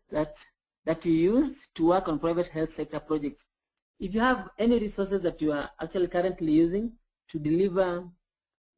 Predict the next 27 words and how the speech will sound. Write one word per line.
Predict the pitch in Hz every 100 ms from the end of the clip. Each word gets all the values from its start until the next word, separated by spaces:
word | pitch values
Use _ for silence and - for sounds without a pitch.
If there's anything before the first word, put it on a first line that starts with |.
| -
your, | 147 147 165 143
your | 156 151
objectives, | 147 143 185 190 233 220 - - _ _ _
we | 175 190
welcome | 233 233 196
you | 202
to | 202 165 151
share | - - 190 170 143
these | 160 147 127 - _ -
with | 143
the | 143
members | 151 151 147 147
of | 131
the | 135
Network | 143 151 147
for | 143
Africa | 143 147
Community | - 143 160
Practice. | 151 156 160 127 - - _ _ _ _ _ _
You | -
can | 254
also | 277 -
ask | 214 - -
questions, | 175 185 185 180 -
start | - 175
discussions | 151 - 160 165 170 175
using | - 196 - 202 202